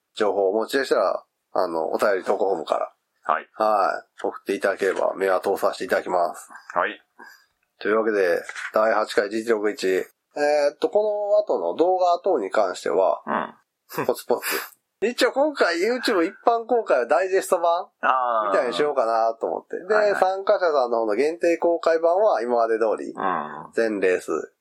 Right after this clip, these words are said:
Speaker 1: 一個一個、
Speaker 2: 見られるようにして。
Speaker 1: うん、していこうかなとは思ってます。やっぱり同じのは続くとな。
Speaker 2: まあまあ、
Speaker 1: まあまあ。
Speaker 2: まあ、まあ結局これでしょみたいな。
Speaker 1: そうだな。この試合が、まあまあ、一個見たら十分か
Speaker 2: そうそうだね。
Speaker 1: なると思うし。
Speaker 2: うん。
Speaker 1: なんで、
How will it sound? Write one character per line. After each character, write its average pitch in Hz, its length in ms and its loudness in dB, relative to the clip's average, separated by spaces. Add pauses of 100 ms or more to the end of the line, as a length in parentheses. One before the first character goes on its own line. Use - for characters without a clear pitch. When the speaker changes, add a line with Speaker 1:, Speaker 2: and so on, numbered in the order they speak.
(160)
Speaker 1:
一 - 20 -20
個 98 140 0
一 98 60 -6
個、 - 400 -6
Speaker 2:
見 85 100 -4
ら 69 140 2
れ 67 100 -4
る 71 80 -4
よ 107 140 0
う - 20 -2
に 95 60 -2
し 87 80 -4
て。 - 100 -4
Speaker 1:
う - 40 -8
ん、 - 20 -18
し - 80 -18
て 107 180 -2
い 113 40 -8
こ 147 240 0
う 139 40 -8
か 170 220 0
な 208 280 0
と 139 100 0
は 90 120 0
思 98 220 0
っ - 60 -12 (220)
て 80 380 -4
ま 82 180 -2
す。 - 280 -18 (480)
や 151 140 2
っ 131 40 -4
ぱ 208 120 2
り 139 40 2
同 185 180 2
じ 190 80 4
の 123 60 2
は 87 80 -4
続 113 240 -2
く - 20 -20
と 104 120 -2
な。 104 240 0 (480)
Speaker 2:
ま - 80 -4
あ 156 200 2
ま 117 340 0
あ、 92 40 -2
Speaker 1:
ま 85 60 -2
あ 85 40 -4
ま 160 140 2
あ。 104 60 0
Speaker 2:
ま 110 140 2
あ、 101 80 -6 (200)
ま 104 180 -2
あ 92 40 -6
結 98 160 -2
局 90 120 -2
こ 104 100 4
れ 87 100 0
で 82 80 -2
し 85 60 -4
ょ 82 40 2
み 78 100 -4
た 131 60 2
い - 40 2
な。 107 40 0
Speaker 1:
そ 98 80 0
う 101 40 2
だ 147 280 2
な。 180 60 0
こ 175 80 -2
の 185 100 2
試 151 100 0
合 123 100 2
が、 104 400 2 (300)
ま 160 100 2
あ 135 60 -2
ま 120 100 -2 (160)
あ、 - 60 -12
一 - 240 -14
個 135 120 0
見 143 120 -2
た 139 100 2
ら 92 80 -2
十 123 160 0
分 123 140 0
か - 0 -
Speaker 2:
そ 113 120 2
う 104 60 4
そ 90 160 2
う - 20 -6
だ 90 60 -2
ね。 85 60 2
Speaker 1:
な 95 60 4
る 95 80 0
と - 80 0
思 82 200 -2
う 92 40 -2
し。 98 40 -4 (100)
Speaker 2:
う - 2000 -10
ん。 - 20 -10
Speaker 1:
な 120 160 -2
ん 135 60 -6
で、 135 300 -4